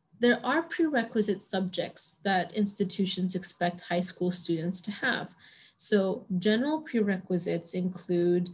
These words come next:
uh, English, mathematics,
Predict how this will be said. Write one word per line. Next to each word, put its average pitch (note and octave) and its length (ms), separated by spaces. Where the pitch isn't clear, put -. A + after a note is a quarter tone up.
uh, F3 280
English, G#3 720
mathematics, F#3 1080